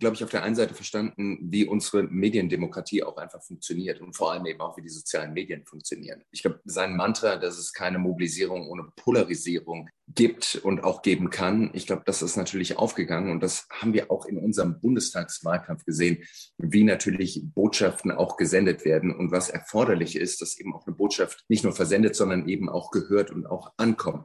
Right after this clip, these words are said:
Ähm, das ist das eine. Also, wie gesagt, diese, diese, dieser meisterhafte Umgang, wenn man es so sagen will, der sozialen Medien. Das andere war aber eben auch, Donald Trump wusste ganz klar, für wen er steht und für wen er eben auch nicht steht. Und ich glaube, das ist eine Grundlage,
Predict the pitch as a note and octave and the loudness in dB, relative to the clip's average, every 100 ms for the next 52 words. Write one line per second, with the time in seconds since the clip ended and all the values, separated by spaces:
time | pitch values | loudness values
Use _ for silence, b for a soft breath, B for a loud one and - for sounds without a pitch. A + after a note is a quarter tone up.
0 | - A2 G#2+ - E3 E3 C3+ F#2+ - G2 | 0 2 2 4 0 2 -2 -6 -6 -6
1 | F2+ - G2 G2+ - F2 G2+ F#2+ - - | -6 -4 2 2 0 -4 0 0 -2 -6
2 | F2+ F2+ E2+ F2 D#2 E2+ E2 - - - | 0 0 0 -2 0 0 0 -6 -14 -10
3 | - D#2 F2 G2 B2+ - F2+ F#2 - - | -4 0 2 2 2 -2 -4 -4 -6 -2
4 | G#2+ G2+ E2+ E2+ F2 _ D#2 E2+ E2+ - | 0 0 -2 -4 -10 _ -12 -10 -8 -10
5 | E2+ F2+ E2+ E2+ E2 - _ _ _ F#2 | -4 -2 0 -2 -2 -8 _ _ _ 2
6 | F2 F2 - E2+ E2 F#2 F2+ D#2 D#2+ - | 4 4 4 4 6 4 2 2 0 0
7 | B2 B2 F#2 F2+ F2 F#2 F2+ - - G2+ | 2 2 2 2 2 0 -2 -4 -2 -2
8 | G2 - F#2 G#2+ G#2 F#2 F2 F2+ - F2 | 0 0 0 0 0 -2 -4 -6 -6 -6
9 | - E2+ F#2 F#2+ E2 - F2+ - - - | -4 -4 -4 -6 -4 -4 -4 -4 -14 -8
10 | F2 F2 D2+ - - - F2+ - - - | -4 -2 -4 -6 -10 -10 -4 -4 -4 -10
11 | F2+ - A2+ - - F2+ A#2+ - A#2+ G#2+ | -2 0 0 0 -2 0 0 0 0 2
12 | G2 | 2